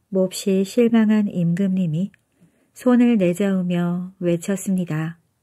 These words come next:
"아니야, 아니라니까." 그런데 그때 변장한 왕자가 더 우렁찬 목소리로 소리치는 게 아니겠어요? "그것은 이 가죽입니다."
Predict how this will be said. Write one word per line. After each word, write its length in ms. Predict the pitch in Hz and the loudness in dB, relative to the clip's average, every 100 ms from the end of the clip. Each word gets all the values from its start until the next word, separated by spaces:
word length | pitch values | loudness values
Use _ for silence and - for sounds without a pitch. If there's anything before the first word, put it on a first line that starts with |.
| _ _ _ _ _ _ _ | _ _ _ _ _ _ _
"아니야, 640 | 180 190 190 185 170 165 _ _ | 2 4 4 2 0 -8 _ _
아니라니까." 960 | 196 202 214 214 208 196 _ 175 165 - _ _ _ _ _ _ _ | 2 4 4 4 2 -2 _ -4 -4 -8 _ _ _ _ _ _ _
그런데 460 | - 233 233 220 226 | 4 6 6 4 2
그때 800 | 220 - _ - 196 196 202 202 - | 0 -6 _ -2 0 0 -4 -8 -4
변장한 580 | 208 190 196 202 202 | 0 0 2 2 2
왕자가 800 | 190 170 170 190 185 170 165 170 - _ _ _ - - - _ _ _ _ | 2 2 0 -2 -2 -2 -2 -4 -10 _ _ _ -14 -14 -14 _ _ _ _
더 360 | - 214 214 | 2 4 4
우렁찬 720 | 196 196 220 220 220 214 208 | 4 4 2 2 2 0 2
목소리로 1000 | 202 180 - - 208 190 175 175 175 180 - _ _ | 2 0 0 -2 0 0 0 0 0 -4 -12 _ _
소리치는 720 | _ 254 247 247 247 247 226 196 | _ 2 2 2 2 2 4 2
게 100 | 156 | 0
아니겠어요? 800 | 156 170 180 175 - 156 202 220 _ _ _ _ _ _ _ _ | -2 -2 -2 -4 -8 -4 -4 -6 _ _ _ _ _ _ _ _
"그것은 640 | - 202 202 185 190 170 170 - | 2 4 4 0 -2 -2 -4 -2
이 220 | 202 202 | 0 0
가죽입니다." 880 | - 190 185 190 196 190 180 160 | 0 -4 -2 -2 0 0 -2 -4